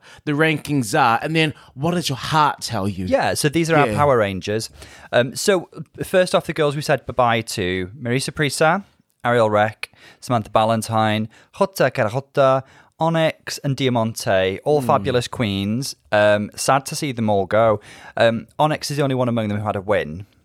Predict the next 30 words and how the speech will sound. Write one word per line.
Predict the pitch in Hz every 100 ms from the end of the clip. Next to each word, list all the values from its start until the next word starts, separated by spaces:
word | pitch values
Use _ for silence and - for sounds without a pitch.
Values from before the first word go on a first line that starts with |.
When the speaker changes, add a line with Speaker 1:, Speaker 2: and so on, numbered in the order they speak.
| _ _ _ _ _ _
Speaker 2:
Um, | 92 87 80 80 - - -
so | 143 120
in | 143
our, | 139 135 117 -
our | 127
six | - - -
remaining | 156 143 143
girls, | 90 92
our | 101
top | - -
six, | - 104 107 _ - -
in | 139
the | 139
lead | 147 165 127
we | 101
have | 101 98
Sharon. | - 104 107 98 92 95 -
She's | - 101
a |
very | 113 110
clear | 101 110 95
front | - 95
runner. | 95 90 92 82 _ _ _ _ _ _ - -
Two | - 151
wins, | 127 104 101 98 -
never | 120 120
in |
the | 113
bottom | 104 104
two, | 120 107 95